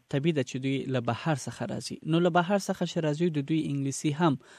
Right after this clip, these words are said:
اه، یو څه ناڅه، اه، د، یعنی ستونزې به دوی کیدای شي ولري او یا کیدای شي وم نه لري. تاسو دغه ویزو لپاره د انګلیسي ژبې معیار څنګه ګورئ؟ یعنی دغه ژبې معیار،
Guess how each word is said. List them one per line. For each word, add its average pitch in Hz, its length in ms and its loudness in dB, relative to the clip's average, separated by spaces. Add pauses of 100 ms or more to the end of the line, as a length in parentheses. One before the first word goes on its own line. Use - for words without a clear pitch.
(140)
اه، 139 120 0
یو 139 180 2
څه - 140 -6
ناڅه، 135 500 2
اه، 139 200 -2
د، 135 420 -6
یعنی 135 360 2
ستونزې 151 380 2
به 139 200 4
دوی 143 220 4
کیدای 165 400 4
شي - 160 2
ولري 196 440 4 (280)
او 143 80 2
یا 139 120 6
کیدای 156 280 2
شي 151 140 0
وم 202 200 6
نه 208 100 4
لري. 202 320 4 (360)
تاسو 277 400 2
دغه 226 220 2
ویزو 208 280 4
لپاره 185 480 0
د 151 140 -2
انګلیسي 147 520 2
ژبې 170 580 0
معیار 135 540 4
څنګه 123 480 -2
ګورئ؟ 120 300 -4
یعنی 135 280 -2
دغه 143 220 2
ژبې 147 300 2
معیار، 139 360 2